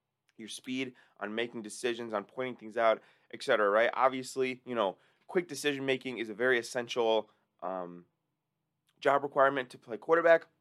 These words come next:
And as we've seen, you know, a lot of the quarterbacks who do the best on this test end up doing really well in the N F L. Guys like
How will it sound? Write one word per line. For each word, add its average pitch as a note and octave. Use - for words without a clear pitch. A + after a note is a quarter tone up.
And B2+
as B2+
we've B2+
seen, C3+
you A#2+
know, G2
a A#2
lot C3+
of C3
the C3
quarterbacks B2+
who C3
do B2+
the A2
best B2+
on G#2
this G2+
test F#2
end A#2
up G2+
doing G2+
really F#2
well F#2+
in F#2+
the G2+
N A#2
F A#2+
L. E3
Guys G#2
like F#2+